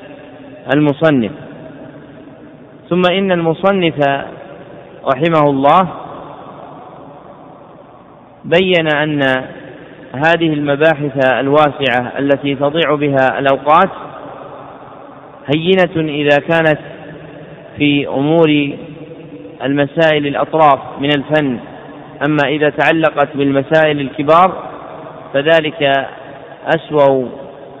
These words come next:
عاقبة وأعظم أثرا. وضرب لذلك مثالاً بالإجماع، فإنه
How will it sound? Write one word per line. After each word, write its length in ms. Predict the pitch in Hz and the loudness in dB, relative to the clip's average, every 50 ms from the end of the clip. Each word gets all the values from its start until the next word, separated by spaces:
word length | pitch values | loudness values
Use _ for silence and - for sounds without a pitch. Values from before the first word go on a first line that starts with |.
| - - - | -20 -12 -2
عاقبة 800 | - 131 139 139 156 165 165 160 160 156 156 156 143 135 123 120 107 - - - - - - - - - - - | 0 2 2 2 0 0 0 2 0 2 2 0 0 0 -2 -4 -6 -10 -16 -18 -18 -18 -18 -20 -20 -20 -12 -2
وأعظم 480 | - 127 135 156 151 151 147 151 143 143 | 2 4 4 6 4 6 4 4 4 4
أثرا. 500 | 135 143 160 156 151 135 120 110 95 - - - - - - - - - - - - - - - - - - - - - - - - - | 4 2 2 2 2 0 0 0 -2 -4 -8 -12 -16 -16 -16 -16 -18 -18 -18 -18 -18 -18 -20 -20 -20 -20 -20 -20 -20 -20 -20 -14 -4 2
وضرب 580 | 143 156 165 160 180 196 202 190 180 160 151 151 143 143 139 139 - - - | 4 4 4 6 6 6 8 8 6 6 6 4 4 4 2 -2 -6 -8 -4
لذلك 800 | 131 139 139 147 165 165 160 156 147 - - 139 135 135 131 107 - - - - - - - - - - - - - - - - - | -4 -2 2 2 2 4 2 2 -2 -2 0 0 2 2 0 -2 -6 -12 -16 -16 -16 -16 -16 -18 -18 -18 -18 -18 -20 -20 -18 -12 -6
مثالاً 680 | 131 139 143 - 165 165 160 156 151 147 139 143 143 143 143 - - - - - - - - - - - - - - - - - | -4 -2 -2 2 4 6 6 6 6 4 2 2 0 -4 -8 -10 -12 -14 -14 -16 -16 -16 -16 -18 -18 -18 -18 -18 -20 -18 -14 -4
بالإجماع، 1300 | 123 139 139 139 139 139 131 95 - - - 139 147 156 160 143 135 147 165 170 165 151 123 104 87 80 - - - - - - - - - - - - - - - - - - - - - - - - - - - - - - | 0 0 2 2 2 0 -2 -6 -10 -4 -4 -2 0 0 0 0 0 2 2 4 4 4 2 0 -4 -8 -12 -16 -16 -18 -18 -18 -20 -20 -20 -20 -20 -20 -20 -20 -20 -20 -20 -20 -20 -20 -20 -20 -20 -20 -20 -20 -20 -16 -6 0
فإنه 640 | 127 139 151 156 156 151 143 135 135 131 127 127 123 | 2 4 4 4 4 2 2 2 2 2 0 0 -2